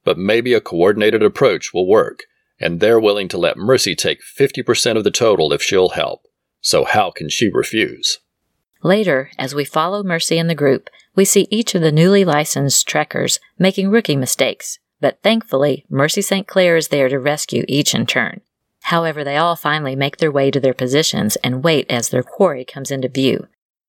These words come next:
Speaker 2: The rookies all deploy their nets for a successful capture, but it isn't what you might expect. It's a group of cats, rare hybrid cats, but cats nonetheless. It's great the mission was a success, but Mercy can't get over the realization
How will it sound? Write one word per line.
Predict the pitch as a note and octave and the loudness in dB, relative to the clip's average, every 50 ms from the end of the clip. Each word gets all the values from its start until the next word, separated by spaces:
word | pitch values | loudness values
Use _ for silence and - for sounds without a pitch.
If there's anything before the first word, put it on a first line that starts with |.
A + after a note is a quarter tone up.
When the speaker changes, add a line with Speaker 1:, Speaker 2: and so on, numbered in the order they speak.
| _ - | _ -2
Speaker 2:
The | - C#3+ | 0 2
rookies | C#3 D#3+ E3+ E3 - C#3+ B2+ - - | 4 4 2 2 0 -2 -2 -2 -2
all | - C#3 C#3+ D#3 E3 | -2 0 2 2 2
deploy | E3+ F#3+ F#3 - - F#3 F3+ F#3 F3+ | 2 2 0 0 2 2 4 4 2
their | E3+ F3+ | 2 2
nets | E3+ E3+ D3 A2+ - - - - - - | 2 2 2 0 -2 -4 -10 -16 -8 -4
for | - | -4
a | C#3 | -2
successful | B2+ - - C3+ - - - - - - - - | -2 -2 -6 -6 -4 -2 -2 -2 -2 -4 -10 -14
capture, | - - - D#3 D3+ - - - - - - - _ _ _ _ _ _ _ _ - | -14 -8 -6 -6 -6 -6 -6 -6 -6 -6 -8 -10 _ _ _ _ _ _ _ _ -2
but | - F#3+ G3 | 0 0 2
it | G3+ G#3 | 0 0
isn't | A3+ A#3+ C4+ B3 A3+ | 2 2 2 2 4
what | G#3+ E3 - G3 | 4 2 2 2
you | G3 | 2
might | F#3 F#3 F#3+ G3 | 4 4 4 4
expect. | - - - - - G3 D#3 - - - - - _ _ _ _ _ _ _ _ - | 2 2 0 -2 -2 -2 -4 -4 -8 -14 -20 -20 _ _ _ _ _ _ _ _ -6
It's | - E3+ F3 - | -4 -4 -2 -2
a | - | -4
group | D#3+ D3+ C#3 C3 - | -2 0 -2 -2 -2
of | F3 - | -6 -4
cats, | - C4 B3 F3 - - - - - - _ _ _ _ _ - | -2 -2 -2 -2 -2 -8 -8 -8 -8 -8 _ _ _ _ _ -6
rare | C#3 C#3+ D#3 D3+ C#3 C3+ C3 | -2 0 2 2 2 2 0
hybrid | - - F3+ A3 G#3 - C#3 - | 0 -2 -4 -4 -6 -8 -10 -10
cats, | - - - - - - - - - - _ _ _ _ - | -10 -8 -8 -8 -8 -8 -10 -12 -12 -12 _ _ _ _ -6
but | - - - | -6 -6 -4
cats | - - F#3 D#3 B2 - - - | -4 -4 -2 -4 -4 -6 -6 -4
nonetheless. | - B2 B2 B2 B2+ B2+ C#3 - - - - - - - _ _ _ _ _ _ _ _ _ | -2 0 2 2 2 2 0 -2 -2 -6 -10 -16 -18 -18 _ _ _ _ _ _ _ _ _
It's | - C#3 C3+ - - | -4 -2 -2 -2 -2
great | - - F3 F3+ F3+ | 0 0 -2 -2 -4
the | - D3 | -8 -8
mission | D3+ E3+ E3 - - D3 | -6 -4 -4 -4 -4 -4
was | C#3+ C#3 - | -4 -4 -2
a | C3 | -2
success, | B2+ - - F#2+ - - - E3+ C3+ - - - - - - _ _ _ | -4 -4 -4 -6 -4 -2 0 0 0 0 -2 -6 -8 -8 -10 _ _ _
but | - C3 - | -2 -2 -2
Mercy | - D3 D#3+ F#3 G#3+ A3 - - A#3 G#3+ | 0 2 4 4 4 4 2 0 0 -2
can't | - - - G3 F#3+ - | -2 0 0 0 0 0
get | F#3 - F#3 - - | 0 0 0 0 0
over | - D#3+ E3 D3+ D3 | 0 0 2 2 0
the | C#3+ C3+ C#3 | 0 0 0
realization | C3 C#3 D3+ D#3 D3+ D3+ C#3+ - C#3 C3+ C3+ - - C3 B2+ B2+ C3 | 2 2 2 2 0 0 0 0 0 0 0 -2 -4 -4 -4 -6 -6